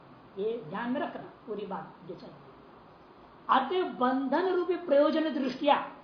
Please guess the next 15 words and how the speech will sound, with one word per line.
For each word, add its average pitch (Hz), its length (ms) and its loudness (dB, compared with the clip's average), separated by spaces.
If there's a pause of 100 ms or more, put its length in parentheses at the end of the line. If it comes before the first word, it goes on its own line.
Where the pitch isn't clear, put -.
(1120)
क्या 330 120 6
इस 262 340 2 (180)
सृष्टि 277 440 -6 (1300)
सीधे 294 320 2
कार्य 277 280 4
का 285 120 0
अनुभव 277 320 0
है 269 200 -2 (760)
बंधन 247 420 2
और 262 140 -2
इस 262 80 -6
सृष्टि - 260 -12
के 285 120 -8
बीच - 280 -12
में? - 140 -16